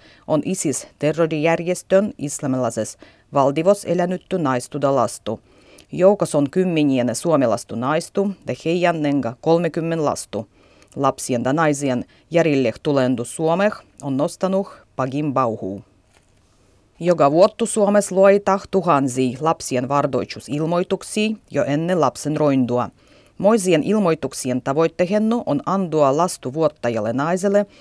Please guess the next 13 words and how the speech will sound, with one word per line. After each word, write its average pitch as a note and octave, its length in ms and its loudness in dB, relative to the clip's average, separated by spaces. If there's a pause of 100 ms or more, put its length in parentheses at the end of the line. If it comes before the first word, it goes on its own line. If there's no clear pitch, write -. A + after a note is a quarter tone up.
(220)
ja C#3+ 80 0
koko C3+ 240 2
perheelle F#3 540 2 (320)
abu F3+ 440 2 (160)
jo C#3 140 0
lapsen D3 360 0
vuotandan D#3+ 540 2
aigoa, A#2+ 500 0
sego C3+ 300 -4
kerras E3+ 500 0
lapsen D#3+ 420 -4
roindan C3 440 -2
jälles. E2 560 -6